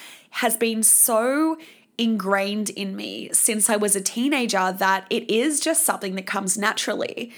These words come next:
And so thinking about the way that you approach your social media, I think that having a customer service mindset is incredibly important. I mean, even now I'm the channel manager at Maniacs, which is a heavy music publication owned by Warner.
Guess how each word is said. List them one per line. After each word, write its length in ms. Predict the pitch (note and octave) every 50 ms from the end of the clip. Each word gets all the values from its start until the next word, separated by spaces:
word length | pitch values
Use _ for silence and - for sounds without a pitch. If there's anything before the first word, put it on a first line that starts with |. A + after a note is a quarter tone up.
| - - - - - - - - -
And 160 | B3+ B3+ B3+
so 320 | - - D4 C#4 C#4+ C4+
thinking 460 | A3 - - - C4+ C#4+ F4+ G4 F#4 F#4
about 320 | E4+ C4 A3+ G#3 G#3 -
the 80 | A3+ A#3
way 220 | G3+ G3 G3 G3
that 140 | G3 F#3+ -
you 180 | G3+ B3 F#4+
approach 500 | A4 A4 - C4+ G3+ F#3+ - - - - - -
your 180 | - G#3+ G3+ G3+
social 380 | - - F#3+ F#3 F#3+ - A3
media, 480 | G#3+ F#3+ F#3 F#3 F#3+ G3 G3 G3 G3 -
I 140 | - - A#3
think 380 | A#3 - G#3+ A3 B3+ C4 - -
that 480 | C#4+ C4 B3 A3 G3 F#3+ - - - - - - - _ -
having 280 | - C4 B3+ D4+ D#4
a 80 | E4 -
customer 540 | - - - G#3+ G#3 - - - A#3 A3 G#3+
service 680 | A3+ - - G#3 G3 G3 F#3+ G3 F#3+ F#3+ G3 - - - -
mindset 720 | G#3 G3+ G3 F#3+ G3 G3 G3+ A3 A3 - C#4+ C#4+ D4+ -
is 200 | - - A3+ A3+
incredibly 640 | A3 G#3+ G#3 - - G#3 G3 G#3 G#3 A3 G#3 F#3+ F3+
important. 720 | G3+ G3 F#3 - - F#3+ G3 - - - - - - - - - - - - - - - -
I 60 | -
mean, 180 | A#3 B3 B3 A#3+
even 400 | A#3 A3+ C4 C4+ C#4 D#4 C#4 B3+
now 340 | B3+ A3+ A3 A3 A3 G#3+ G#3
I'm 120 | G3+ G3+ G#3
the 80 | G#3
channel 280 | G#3 - G#3+ G3+ G3+ G#3
manager 320 | G3+ G3 F#3+ F#3+ F#3+ G#3
at 200 | G3 F#3+ F#3+ F#3
Maniacs, 800 | F#3 G3 F#3+ F#3+ F#3 G#3 A#3 C4+ D4 D4 B3 - - - - -
which 260 | A3 G#3 - - -
is 300 | - G3 G3 G3 G3 - -
a 140 | G3+ G3
heavy 260 | G3+ F#3+ G3 F#3+ F#3+ F#3+
music 360 | F#3 F#3 F#3+ F#3 F#3 F#3 -
publication 680 | - A3 G3+ G3 F#3+ - G3+ F#3 F#3 F#3+ - A3 G3+
owned 300 | - - F#3+ F#3+ G3 F#3+
by 320 | - F#3+ G3+ G#3 G#3 G3+ G3+
Warner. 600 | - - F#3 F#3+ F#3+ G3 G3+ A#3+ C4+ D4 D#4 D#4